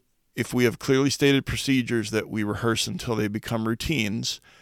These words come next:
some of them classroom and some of them school-wide, it can create a very predictable and supportive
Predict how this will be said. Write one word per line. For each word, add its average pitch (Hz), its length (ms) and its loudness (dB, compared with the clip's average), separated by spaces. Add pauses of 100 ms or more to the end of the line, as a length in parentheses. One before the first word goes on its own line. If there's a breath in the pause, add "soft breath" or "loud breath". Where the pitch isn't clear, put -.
(160 soft breath)
some 113 260 -2
of 120 60 2
them 127 160 2
classroom 127 640 2
and - 220 -8
some 113 180 -2
of 113 80 -4
them 110 160 -4
school-wide, 110 800 4 (500 soft breath)
it - 220 -2
can 110 260 -2
create 110 580 0 (520)
a 104 100 0
very 110 500 2
predictable 110 760 0
and 104 180 -6
supportive 110 720 0